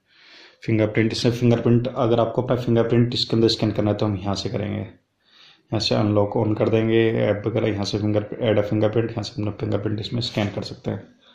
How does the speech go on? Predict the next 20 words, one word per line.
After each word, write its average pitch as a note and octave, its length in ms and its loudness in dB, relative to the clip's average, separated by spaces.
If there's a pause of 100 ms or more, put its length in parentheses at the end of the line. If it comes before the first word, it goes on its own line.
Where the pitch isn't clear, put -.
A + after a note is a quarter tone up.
(580)
बड़ी A2+ 240 2
आसानी G2+ 300 -2
इसके - 260 -8
साथ G#2 280 -6
में। G#2 100 -8 (520)
चलो A2 200 0
और G#2 80 2
आगे G#2 180 -2
चलते G#2+ 240 -6
हैं, G#2+ 80 0
मैं A2 100 2
भी G2+ 100 -2
नहीं G#2 120 2
करता A#2 280 -4
क्योंकि A#2 180 -2
इसमें G#2+ 180 -4
काफ़ी G#2 200 -2
time G#2 200 0
लग G2+ 120 2
जाएगा। G#2+ 340 2